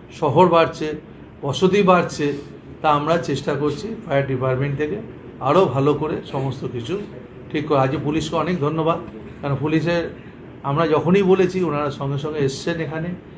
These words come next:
এবং আমাদেরও অনেকক্ষণ আলোচনা চললো। সকাল এগারোটা থেকে আমাদের মিটিং শুরু হয়েছে,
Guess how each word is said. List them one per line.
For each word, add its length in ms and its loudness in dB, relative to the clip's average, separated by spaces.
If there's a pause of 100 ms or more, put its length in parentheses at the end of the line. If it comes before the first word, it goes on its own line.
(180)
এবং 200 0
আমাদেরও 520 6 (400)
অনেকক্ষণ 420 0
আলোচনা 440 2
চললো। 260 2
সকাল 280 4
এগারোটা 280 4
থেকে 140 0
আমাদের 220 -2
মিটিং 260 -4
শুরু 240 -2
হয়েছে, 320 -2